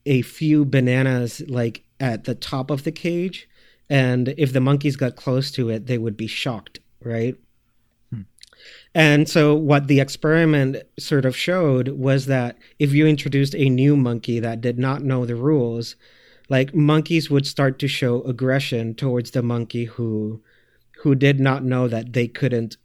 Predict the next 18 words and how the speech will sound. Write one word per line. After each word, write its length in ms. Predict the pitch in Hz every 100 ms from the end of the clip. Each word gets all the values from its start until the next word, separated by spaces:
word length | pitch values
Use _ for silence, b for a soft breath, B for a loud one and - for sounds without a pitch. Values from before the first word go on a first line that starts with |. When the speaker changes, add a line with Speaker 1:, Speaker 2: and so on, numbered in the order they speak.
| _ _
Speaker 1:
um, 580 | 131 107 107 104 104 101 _ _ _ _ _ _ -
eat 180 | 160 135
the 80 |
banana, 580 | 131 135 180 170 120 135 143 b b b _
because 340 | 143 143 143 - -
all 160 | 143
the 100 | 147
monkeys 400 | 143 139 139 127
would 180 | 131 113
be 120 | 120
shocked 460 | - 147 101 - - - _
e-, 160 | 143 143
each 240 | 147 143 -
time 260 | 147 131 135
any 240 | 139 135
monkey 380 | 123 120 113 113
would, 360 | 104 110 104 -
um, 420 | 117 107 101 98